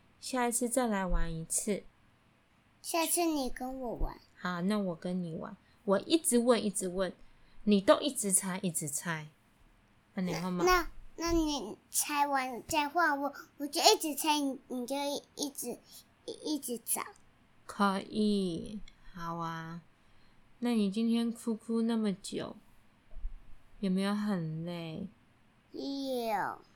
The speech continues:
Speaker 1: 对，你看你哭哭，哭哭有用吗？
Speaker 2: 没有，但是呢，我，我哭很久。
Speaker 1: 对啊，你哭很久啊，是因为哭哭一下下没有关系。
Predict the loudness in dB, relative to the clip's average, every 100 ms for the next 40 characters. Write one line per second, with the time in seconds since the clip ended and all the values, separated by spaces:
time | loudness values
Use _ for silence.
0 | -20 _ -4 -2 0 -2 -2 0 2 0
1 | 0 -4 -4 -2 -2 -2 -10 -20 -20 -20
2 | -10 -4 2 6 8 8 8 6 6 4
3 | 4 4 0 -2 -2 -2 -2 -4 -4 -2
4 | -4 -6 -16 -4 -4 -2 -4 -4 -6 -12
5 | -20 -20 -20 -12 -10 -10 -14 _ -20 -12
6 | -10 -10 -12 -12 -12 -10 -10 -12 -12 -12
7 | -14 -16 -16 -6 -4 -4 -6 -12 -12 -12
8 | -12 -12 -16 -18 -20 -6 -2 0 -2 -2
9 | -4 -4 -4 -2 -2 -2 -4 -6 -6 -4
10 | -4 -8 -8 -10 -12 -12 -10 -8 -8 -10
11 | -12 -4 0 2 2 2 2 4 4 2
12 | 2 0 2 2 2 2 2 -2 -2 -4
13 | -2 -2 -4 -6 -8 -8 -8 -8 -8